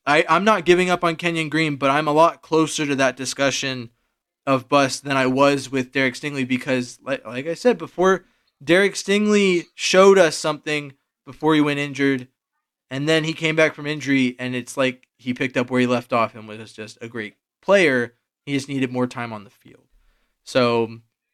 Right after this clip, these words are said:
that's all I'll say about that. I mean, I, like I said, not anti-Kenyon Green. I'm not calling Kenyon Green a bust right now. Um, but with that in mind, let's move into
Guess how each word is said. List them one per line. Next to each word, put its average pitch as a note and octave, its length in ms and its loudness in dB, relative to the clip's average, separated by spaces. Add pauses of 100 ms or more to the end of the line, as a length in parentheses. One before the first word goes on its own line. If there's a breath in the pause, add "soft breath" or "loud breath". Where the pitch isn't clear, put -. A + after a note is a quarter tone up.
(100)
that's G#3 200 2
all E3+ 220 8
I'll D#3+ 60 4
say D3 180 -2
about A#2 300 -2
that. G#2 260 -14
I A#2 80 -10
mean, B2 180 -4
I, B2 140 -4
like C3 220 -2
I C#3 80 0
said, G#2+ 320 -10
not E3 360 2
anti-Kenyon D#3 680 -4
Green. C#3+ 260 -4
I'm C3+ 140 -4
not D3 260 -2
calling C#3 300 -6
Kenyon C3 320 -10
Green B2+ 160 -4
a A#2 40 -6
bust G#2+ 380 -8
right F#2+ 320 -12
now. F2+ 240 -20 (760)
Um, A2 600 -4 (880)
but D3 120 2
with D#3+ 160 4
that F3+ 160 2
in F3 100 -8
mind, F3 220 -6
let's D#3 200 -10
move D#3 180 -4
into C#3 520 -4